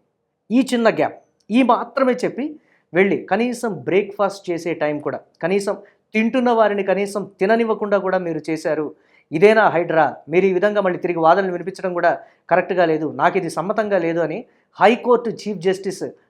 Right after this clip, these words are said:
మాట్లాడారు అని అంటే దీని తీవ్రతను అర్థం చేసుకోవచ్చు. So కంప్లీట్గా, ఆ, కోర్టు పరిధిలో వివాదంలో ఉన్నటువంటి కొన్ని భూములు ఉంటాయి. ఆ, ఆ పరిస్థితులు అక్కడ ఆక్రమణలకు గురయ్యి అక్కడ కట్టుబడులు జరిగినటువంటి ప్రాంతాలని కూడా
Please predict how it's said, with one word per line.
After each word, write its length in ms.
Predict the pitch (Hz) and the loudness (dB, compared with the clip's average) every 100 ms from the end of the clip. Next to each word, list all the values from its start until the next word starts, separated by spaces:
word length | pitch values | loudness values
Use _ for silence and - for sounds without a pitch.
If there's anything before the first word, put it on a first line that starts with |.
| _ | _
మాట్లాడారు 640 | 120 160 196 208 196 185 180 | 4 4 6 4 4 2 2
అని 140 | 170 | 0
అంటే 160 | 147 185 | -2 -6
దీని 220 | 160 151 | -6 -6
తీవ్రతను 400 | 208 226 233 185 | -4 -4 -2 -4
అర్థం 200 | 143 156 | -4 -4
చేసుకోవచ్చు. 460 | 139 - 120 107 113 _ _ _ _ _ _ _ - | -6 -10 -14 -16 -20 _ _ _ _ _ _ _ -4
So 80 | 185 | 0
కంప్లీట్గా, 540 | 180 214 226 180 190 - _ _ _ _ - | 0 0 -2 0 0 -2 _ _ _ _ 0
ఆ, 80 | 175 | 2
కోర్టు 360 | 170 262 311 302 | 6 8 8 6
పరిధిలో 300 | 254 240 240 | 2 2 2
వివాదంలో 460 | 202 226 220 214 | 4 4 2 0
ఉన్నటువంటి 340 | 202 185 180 226 | 0 -2 -4 -6
కొన్ని 200 | 196 151 | -6 -6
భూములు 280 | 147 180 | -6 -4
ఉంటాయి. 220 | 143 - - _ _ 147 | -6 -8 -18 _ _ 4
ఆ, 100 | 170 | 6
ఆ 320 | 156 180 175 | 10 10 10
పరిస్థితులు 540 | 170 185 196 202 202 | 8 4 4 -2 2
అక్కడ 160 | 196 180 | 2 4
ఆక్రమణలకు 520 | 170 185 185 180 175 | 2 2 0 0 -2
గురయ్యి 440 | 160 170 165 165 - _ | -2 -2 -2 -4 -10 _
అక్కడ 260 | 160 165 156 | -2 0 0
కట్టుబడులు 500 | 160 185 190 180 180 | 0 0 2 0 -2
జరిగినటువంటి 560 | 143 160 170 170 170 160 | -2 -2 -2 -4 -6 -4
ప్రాంతాలని 440 | 151 156 156 160 | -2 -2 0 -4
కూడా 240 | 156 143 | -4 -6